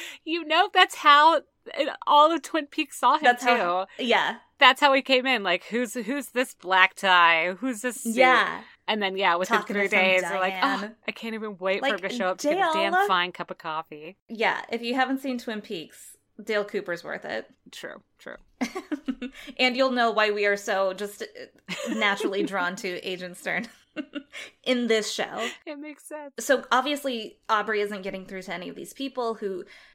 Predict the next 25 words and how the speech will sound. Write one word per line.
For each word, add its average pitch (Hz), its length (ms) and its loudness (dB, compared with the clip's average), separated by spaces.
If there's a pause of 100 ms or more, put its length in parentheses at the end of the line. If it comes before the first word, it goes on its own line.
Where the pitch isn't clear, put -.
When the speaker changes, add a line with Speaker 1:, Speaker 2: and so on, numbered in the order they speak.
Speaker 2:
you 311 160 -2
know, 277 100 2
you, 233 300 -6
you 233 180 -6
wish 254 240 -4
that 254 100 -4
you 202 100 -6
could, 202 460 -2
'cause 208 180 -14
we, 208 260 -12
we 220 160 -8
like 220 280 -2
all 165 140 -4
of 165 60 -12
these 165 160 -12
characters. 175 420 -12
We, 196 220 -10
we 226 60 -8
Speaker 1:
Mm-hmm. 277 140 -2
Speaker 2:
don't 311 180 0
want 240 160 0
this 190 140 -8
fight - 160 -10
to 175 60 -20
happen. - 540 -16